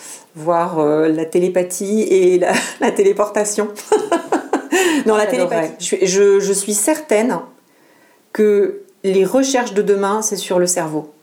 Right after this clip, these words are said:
Speaker 1: C'est sur le, le potentiel du cerveau. Le po-, le cerveau a un potentiel tellement inouï.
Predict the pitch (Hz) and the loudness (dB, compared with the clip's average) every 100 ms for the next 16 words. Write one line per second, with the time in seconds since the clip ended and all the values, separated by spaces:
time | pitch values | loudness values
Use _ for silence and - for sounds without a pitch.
0 | _ - 180 180 180 170 160 160 160 185 | _ -4 -2 -2 0 2 2 2 0 -2
1 | 180 180 175 175 170 160 - - 185 185 | -2 -2 -2 -2 -2 -2 -4 -4 -4 -4
2 | 180 170 180 175 170 190 202 180 170 180 | -4 2 2 2 0 0 0 0 -2 -4
3 | 180 180 190 180 175 165 - 302 330 254 | -4 -2 -2 -2 -4 -6 2 4 6 4
4 | 233 | 2